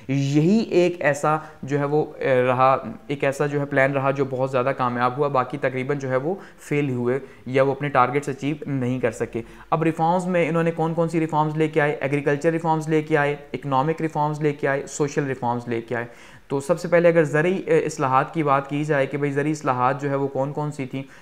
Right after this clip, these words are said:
तो उसमें उन्होंने क्या किया जी, जो लैंड की जो लिमिट है, ज़मीन की जो, ए, लिमिट है उसको, ए, म-, ए, तय कर दिया कि पाँच सौ एकड़ जो है वो नहरी ज़मीन और हज़ार एकड़ बारानी ज़मीन जो है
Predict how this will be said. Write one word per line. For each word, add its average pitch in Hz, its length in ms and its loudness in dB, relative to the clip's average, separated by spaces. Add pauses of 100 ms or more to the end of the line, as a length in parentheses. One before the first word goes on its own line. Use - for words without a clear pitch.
(120)
तो 160 40 -4
उसमें 165 200 -2
उन्होंने 170 300 0
क्या 170 220 0
किया 160 180 2
जी, 151 140 -4
जो 156 140 -2
लैंड 135 420 0
की 131 100 -6
जो 165 120 2
लिमिट 147 400 0
है, 131 100 0
ज़मीन 139 400 -2
की 175 140 -6
जो, 160 280 0 (340)
ए, - 80 0
लिमिट 160 420 0
है 175 100 0
उसको, 165 300 0 (300)
ए, 135 100 2
म-, 135 400 -8
ए, 127 200 -2 (100)
तय 151 120 2
कर 127 160 0
दिया 120 220 -2 (240)
कि 151 60 0 (100)
पाँच 165 300 2
सौ 185 140 2
एकड़ 165 240 4
जो 156 180 2
है 156 180 2
वो 147 200 0
नहरी 143 320 -2
ज़मीन 170 360 0
और 143 180 -2
हज़ार 127 360 2
एकड़ 147 280 2
बारानी 131 440 0
ज़मीन 135 360 -2
जो 135 100 0
है 131 200 0